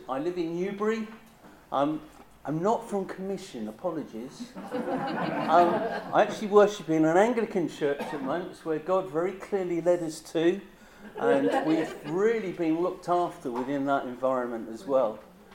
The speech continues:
And it's been a thrill to be part of them and be part of their journey as they're looking to open things up more and more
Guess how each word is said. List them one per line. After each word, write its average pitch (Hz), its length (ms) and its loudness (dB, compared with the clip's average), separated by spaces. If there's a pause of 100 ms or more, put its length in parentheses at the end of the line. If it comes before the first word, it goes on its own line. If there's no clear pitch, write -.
(460)
And 135 340 0
it's 151 200 -4
been 156 200 0
a 147 60 -2
thrill 175 380 0
to - 100 -14
be 143 120 -2
part 151 360 0
of 135 100 -4
them 147 240 0
and 131 140 -4
be 156 80 -4
part 170 300 0
of 165 100 0
their 202 220 2
journey 120 560 -2 (500)
as 135 220 -8
they're 143 200 4
looking 151 560 -2
to 143 160 -2
open 143 300 -2
things 160 320 -2
up 151 180 0
more 127 280 0
and 165 80 -2
more 127 340 2